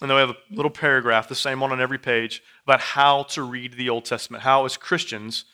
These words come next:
um, how, as Christians, we look back through the lens of Christ and read the Old Testament. And then there's daily scriptures out of the lectionary, and then there's space for a written, um, a written prayer,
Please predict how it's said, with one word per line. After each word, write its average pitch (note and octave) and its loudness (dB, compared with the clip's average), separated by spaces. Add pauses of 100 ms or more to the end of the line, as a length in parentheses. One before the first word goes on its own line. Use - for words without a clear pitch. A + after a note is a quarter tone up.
(300)
um, B2 4
how, C#3 2 (220)
as B2 -6
Christians, C#3 -6
we B2+ -4
look A#2 -8
back B2+ 4
through D3 -8
the C3 -4
lens B2+ -4
of A#2 -16
Christ A2+ -4 (260)
and B2 -4
read C3 -6
the C3 -4
Old B2 0
Testament. A2 -8
And A#2 -8
then C3 -2 (1700)
there's C3 -2
daily C3+ 0
scriptures C3 -6
out C3+ 2
of C3+ 0 (320)
the C#3 -2
lectionary, A#2+ 0
and B2+ -6
then B2+ -4
there's B2+ -2
space C#3 -2
for B2+ -2
a A#2+ -4
written, A#2+ -4 (420)
um, A#2 0
a B2 -4
written A#2 -2
prayer, A2+ -2